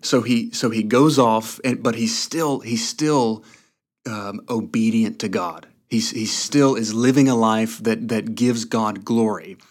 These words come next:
And then what happens? There's a lot of things we could talk about in the life of Joseph that parallels the, the, the, the life of Jesus. But ultimately what happens, and, we, and this is, this is, this is evident, or, or this is,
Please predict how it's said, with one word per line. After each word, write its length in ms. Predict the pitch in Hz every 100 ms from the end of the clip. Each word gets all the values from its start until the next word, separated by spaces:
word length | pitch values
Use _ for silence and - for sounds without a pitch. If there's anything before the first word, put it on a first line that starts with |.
| - - -
And 160 | 110 135
then 140 | 180
what 140 | 156 127
happens? 420 | 113 - 87 -
There's 120 | 123
a 40 |
lot 160 | 127 160
of 80 | 156
things 180 | 156 123
we 80 | 123
could 120 | 117
talk 180 | 113 110
about 140 | 104
in 60 | 85
the 60 |
life 220 | 98 85
of 60 | 113
Joseph 360 | 110 107 110 -
that 140 | -
parallels 560 | 113 110 104 98 98 -
the, 280 | 113 107 90
the, 260 | 98 101
the, 280 | - 117 107
the 80 | 110
life 220 | 110 107
of 60 | 107
Jesus. 400 | 110 110 113 -
But 200 | 127 -
ultimately 400 | 139 170 185 160
what 140 | 127
happens, 360 | 120 120 98 113
and, 80 | 123
we, 120 | 120
and 100 | 123
this 160 | 135 123
is, 280 | 113 -
this 240 | - 135 135
is, 280 | 117 - -
this 160 | 127
is 100 | 120
evident, 440 | 143 131 120 113 131
or, 180 | 127 113
or 140 | 127
this 220 | 123 127
is, 180 | 117